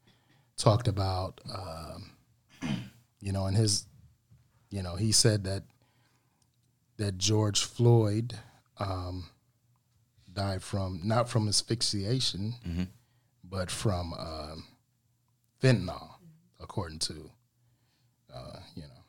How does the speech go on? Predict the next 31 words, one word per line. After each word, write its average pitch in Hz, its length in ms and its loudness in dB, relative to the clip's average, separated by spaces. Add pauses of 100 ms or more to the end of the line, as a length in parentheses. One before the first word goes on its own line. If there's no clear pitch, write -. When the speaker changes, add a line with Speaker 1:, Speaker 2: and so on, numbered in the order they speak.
(460)
Speaker 1:
So, 113 240 8
yeah, 127 240 8
he, 139 160 6
he 143 160 4
said 151 300 4
a 135 60 0
lot 135 200 0
of 127 60 -2
stuff, - 420 -2 (800)
a 92 40 -10
lot 113 240 2
of, 95 60 -4
a, 92 420 -14
a - 20 -12
whole 143 220 -2
lot 113 160 -4
of - 80 -8
stuff. - 340 -8 (1400)
Speaker 2:
Yeah. 80 280 -6
Did 110 160 2
you 127 80 6
see 131 120 4
that 139 120 2
interview? 147 300 -2 (1000)
Speaker 1:
I 170 80 4
watched 185 320 4
a 127 40 6
little 123 240 6
bit 127 140 2
of 127 180 4
it, 135 160 -2